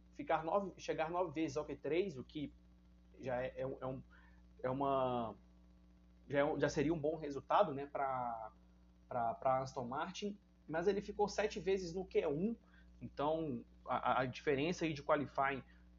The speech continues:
ah, dele com relação ao, ao, ao Sebastian, ao Sebastian Vettel acabou, acabou pesando, porque por não ter frequentado mais o, o Q dois, né, que é onde ele, ah, teria que estar com esse carro da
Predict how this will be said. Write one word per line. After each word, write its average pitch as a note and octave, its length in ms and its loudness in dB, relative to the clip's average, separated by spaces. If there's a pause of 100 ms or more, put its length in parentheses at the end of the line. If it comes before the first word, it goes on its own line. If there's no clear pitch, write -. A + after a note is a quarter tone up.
ah, B2 540 -2 (440)
dele C#3+ 300 0
com D3 100 -8
relação C#3 540 -6
ao, B2 440 -2 (180)
ao, B2+ 220 0 (100)
ao C3 100 -4
Sebastian, C3 460 -6
ao B2+ 120 2
Sebastian C3 380 -4
Vettel B2 200 -6
acabou, B2 380 -2 (360)
acabou B2+ 320 -2
pesando, C#3 420 -2
porque D3+ 320 -4
por C#3+ 200 0
não D#3+ 140 4
ter D#3+ 240 0 (380)
frequentado D3+ 540 4
mais C#3+ 360 0
o, C3+ 320 2
o B2 140 -10
Q C3 80 -2
dois, D3 320 0
né, C#3+ 100 -8
que - 140 -12
é C3+ 80 -4
onde C3 360 -6
ele, B2 380 -4 (480)
ah, A#2+ 300 -6
teria D#3+ 240 2
que E3+ 120 -12
estar E3+ 380 6
com C#3+ 120 0
esse C#3 180 -4
carro C3 320 0
da A#2+ 440 0